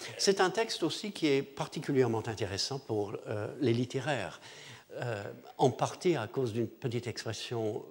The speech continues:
vers la fin, euh, au douzième chapitre, « Écrire des livres n'aura jamais de fin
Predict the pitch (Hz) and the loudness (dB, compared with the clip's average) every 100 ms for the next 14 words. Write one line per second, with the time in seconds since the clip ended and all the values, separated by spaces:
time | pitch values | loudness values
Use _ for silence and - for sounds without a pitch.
0 | 95 101 113 104 95 - 139 85 - - | -10 -4 -2 -2 -4 -4 -4 -4 -8 -20
1 | - - - - - 101 95 92 - - | -20 -20 -20 -20 -12 -8 -6 -8 -10 -6
2 | 104 98 113 110 95 82 82 - - - | -4 0 0 0 -2 -4 -12 -16 -12 -8
3 | 104 - 113 - - 131 - - _ - | -6 -2 -4 -4 -14 -14 -16 -20 _ 0
4 | 127 - 131 107 95 104 98 104 104 101 | 0 4 4 4 4 2 4 2 2 -2
5 | 98 - - _ _ - 107 101 95 92 | -8 -12 -20 _ _ -4 0 0 0 0
6 | 87 85 - - 90 | -2 -4 -8 -10 -10